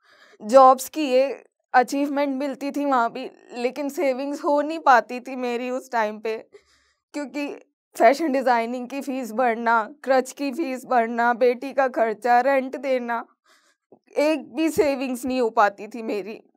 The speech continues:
तो कोविड में अचानक से जॉब जाने के बाद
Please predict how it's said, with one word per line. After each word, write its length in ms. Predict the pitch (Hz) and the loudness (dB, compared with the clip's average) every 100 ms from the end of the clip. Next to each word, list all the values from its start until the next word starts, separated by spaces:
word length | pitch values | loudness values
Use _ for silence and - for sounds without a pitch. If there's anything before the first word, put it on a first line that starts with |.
| _ - | _ -6
तो 100 | 294 | 2
कोविड 420 | 311 302 285 311 | 6 6 4 -2
में 140 | 294 | 0
अचानक 500 | 294 285 262 254 262 | 0 4 4 6 0
से 340 | 254 294 262 - | -2 -2 -2 -2
जॉब 360 | 220 269 254 214 | 4 6 6 2
जाने 380 | 285 254 262 277 | 4 4 0 -6
के 140 | 302 | -4
बाद 280 | 254 254 | 4 4